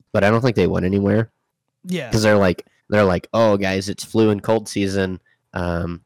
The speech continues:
Speaker 1: just put on your masks to prevent spread." I mean, there are people out there that think that the, the reason that we had almost no cold or flu,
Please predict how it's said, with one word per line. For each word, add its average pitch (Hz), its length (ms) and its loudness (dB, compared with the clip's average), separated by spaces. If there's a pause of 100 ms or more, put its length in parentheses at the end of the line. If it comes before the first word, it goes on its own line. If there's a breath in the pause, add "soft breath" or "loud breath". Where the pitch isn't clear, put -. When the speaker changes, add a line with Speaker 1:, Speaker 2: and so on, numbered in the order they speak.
(120)
Speaker 1:
just - 180 -10
put 110 140 0
on 110 160 2
your 107 100 2
masks 107 680 0
to - 100 -14
prevent 95 400 0
spread." 101 500 2 (320 soft breath)
I - 80 -2
mean, 123 180 4
there 127 120 4
are 147 40 4
people 110 300 2
out 98 160 0
there 98 160 4
that 90 180 0
think 90 380 -6 (220)
that 87 320 -4
the, 87 340 -2
the 101 100 2
reason 95 220 0
that 101 80 0
we 92 80 0
had 90 180 0
almost 87 400 -4
no 90 280 0
cold 92 420 0
or 92 160 -2
flu, 90 580 0